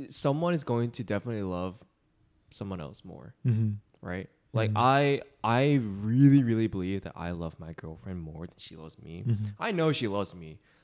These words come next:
Speaker 1: I just feel like I love her more.
Speaker 2: Mm-hmm.
Speaker 1: You know what I mean? I just, I never think that it could be on equal terms. Like,
Speaker 2: Yeah,
Speaker 1: love
Speaker 2: I
Speaker 1: just
Speaker 2: mean, I don't
Speaker 1: as
Speaker 2: think
Speaker 1: much.
Speaker 2: there's,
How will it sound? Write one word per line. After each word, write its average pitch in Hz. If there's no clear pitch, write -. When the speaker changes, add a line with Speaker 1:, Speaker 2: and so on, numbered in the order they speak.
Speaker 1:
I 135
just 123
feel 113
like 90
I 92
love 80
her 73
more. 92
Speaker 2:
Mm-hmm. 107
Speaker 1:
You 104
know 110
what 101
I 92
mean? 85
I 104
just, 120
I 113
never 113
think 113
that 92
it 92
could 90
be 82
on 76
equal 92
terms. -
Like, 90
Speaker 2:
Yeah, 180
Speaker 1:
love 185
Speaker 2:
I 185
Speaker 1:
just 151
Speaker 2:
mean, 175
I 160
don't 180
Speaker 1:
as 208
Speaker 2:
think 196
Speaker 1:
much. 107
Speaker 2:
there's, 131